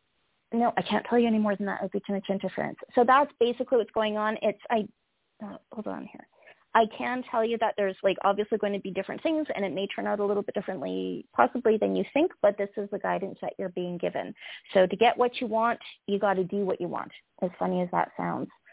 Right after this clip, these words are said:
Um, and that'll bring the, the romantic part in later if you're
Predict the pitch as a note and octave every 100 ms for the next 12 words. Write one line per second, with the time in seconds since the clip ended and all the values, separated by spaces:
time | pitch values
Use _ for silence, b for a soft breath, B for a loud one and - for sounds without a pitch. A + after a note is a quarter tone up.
0 | B B _ F#3+ E3+ C#3 - G3 F#3 F#3
1 | F#3 F#3 F3+ F#3 F3 F3 - - F#3+ F3+
2 | F3+ F3 F3 G3 - F#3 F3 F3 F3 F3+
3 | F3 E3+ - G3 F#3+ - G3 F#3 F3